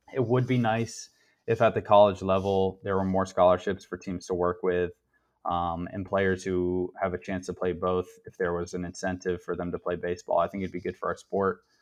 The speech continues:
Um, there's no question that a lot of talented athletes are, are not playing baseball and, and playing other sports because of these reasons. Uh, obviously, it could be that they just prefer the other sports. Um, but I think it, we should make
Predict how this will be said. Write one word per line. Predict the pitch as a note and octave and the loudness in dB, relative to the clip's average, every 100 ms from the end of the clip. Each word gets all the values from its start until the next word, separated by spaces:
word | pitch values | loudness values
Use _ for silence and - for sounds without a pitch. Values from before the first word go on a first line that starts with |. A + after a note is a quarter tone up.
| _ _ _ - | _ _ _ -6
Um, | F2+ F2+ F2 | -4 -2 -4
there's | F#2+ | -4
no | G2+ | -4
question | F#2 G2 G2 G2+ | -2 -2 -2 -2
that | F#2 | 0
a | F#2 | 4
lot | F2+ F2+ | 4 4
of | - | 0
talented | F#2+ F2+ - | -2 -2 0
athletes | F2+ F#2 F#2 F#2 - | 0 0 -2 -4 -2
are, | F2+ F2 F2 _ _ _ _ _ - | 0 -2 -4 _ _ _ _ _ 0
are | G2 | 2
not | G2 F#2+ | 4 2
playing | G2 F2+ | -2 -2
baseball | F#2+ F#2+ - G2 F#2+ F#2+ | -2 -2 2 4 6 6
and, | F#2+ F#2 G#2+ | 2 -2 -6
and | F#2+ | -2
playing | G2 F#2 | 0 2
other | F2+ F2+ | 2 2
sports | - F#2+ F2+ | 0 0 0
because | - F2+ A2 A2 | -4 2 2 2
of | G2 F#2 - | -2 -4 -6
these | F2 F2+ | -4 0
reasons. | F2 F2 F2+ F#2 - - - | -2 -2 -6 -6 -10 -14 -8
Uh, | F2+ F2+ F2 E2+ | -4 -2 -4 -2
obviously, | F2+ F2 - F2 | -2 -4 -4 -6
it | - | -4
could | F#2 | -8
be | F#2 | -4
that | F2+ F2 | -4 -4
they | F2+ | -4
just | F2 F#2 - | -4 -6 -8
prefer | F2 F#2+ F#2 | -6 -2 0
the | F2 | 0
other | F2+ | -4
sports. | - F2+ F2+ F2+ - - _ _ _ - | -2 0 0 -2 -16 -20 _ _ _ -6
Um, | F#2 F2+ F2 F2+ - _ | -2 -2 -4 -6 -10 _
but | G#2 G2+ | 2 4
I | G#2 | 4
think | - G#2 G#2+ | 2 -6 -4
it, | G2 - _ _ - | -6 -8 _ _ -8
we | A2 | -6
should | - G#2+ | -4 -4
make | G#2+ | -4